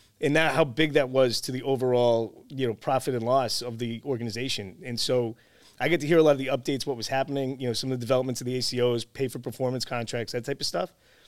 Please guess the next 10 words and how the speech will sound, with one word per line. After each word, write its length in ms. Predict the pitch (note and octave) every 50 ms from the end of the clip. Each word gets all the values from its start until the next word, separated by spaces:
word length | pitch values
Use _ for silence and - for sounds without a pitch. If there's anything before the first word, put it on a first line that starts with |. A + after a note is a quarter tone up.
| _ _ _ _ _ _ _ _ _ _ _ -
So 140 | - - D#3+
I 20 | D3+
went 200 | D3 E3 E3+ -
to 60 | D3+
the 60 | C#3+
medical 300 | C#3 D3+ D#3 D#3 C3 C3+
side. 280 | - - C3 A#2+ A#2 A#2
That 200 | C3 C3+ B2 - -
eased 360 | D#3 D3+ D3+ C#3 A#2+ - -
my 380 | C#3+ B2+ B2+ A#2+ A2+ A2+ A#2